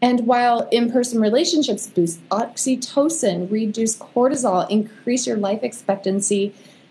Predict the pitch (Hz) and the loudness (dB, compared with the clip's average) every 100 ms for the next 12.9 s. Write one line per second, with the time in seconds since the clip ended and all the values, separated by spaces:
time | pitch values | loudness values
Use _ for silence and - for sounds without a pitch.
0 | _ 247 247 254 240 240 285 349 320 285 | _ 2 4 2 0 0 0 2 2 0
1 | 269 240 262 277 214 220 269 302 320 285 | 0 0 2 0 0 -2 -2 0 0 0
2 | 269 - 214 208 190 185 185 - 202 - | -2 0 2 2 0 -4 -6 -4 -4 -4
3 | 196 208 233 226 202 196 - - 208 - | -6 -2 -2 0 -2 -4 -6 -2 -2 -2
4 | - 208 226 233 233 226 220 185 180 - | -4 0 0 0 0 0 0 -2 -2 -2
5 | - - - - - - - 277 294 262 | -2 -2 -4 -14 -20 -10 0 0 2 0
6 | 262 277 285 - 214 208 196 - 190 190 | 2 2 2 2 0 0 0 0 -2 -4
7 | - 190 180 - - - 202 196 190 - | -2 -2 -2 -4 -6 -4 0 0 -2 -8
8 | _ - 180 170 151 - - _ _ _ | _ -10 -4 -2 -2 -6 -12 _ _ _
9 | _ - - 233 240 233 - 240 240 226 | _ -20 -6 0 2 2 2 2 2 2
10 | 262 277 302 311 311 269 - 254 247 247 | 2 4 2 0 0 0 0 0 2 2
11 | 240 214 208 - - 233 240 220 196 190 | 2 0 0 -6 -4 0 2 2 2 2
12 | 190 190 185 185 226 226 254 254 254 | 2 2 0 -2 -2 0 2 0 -2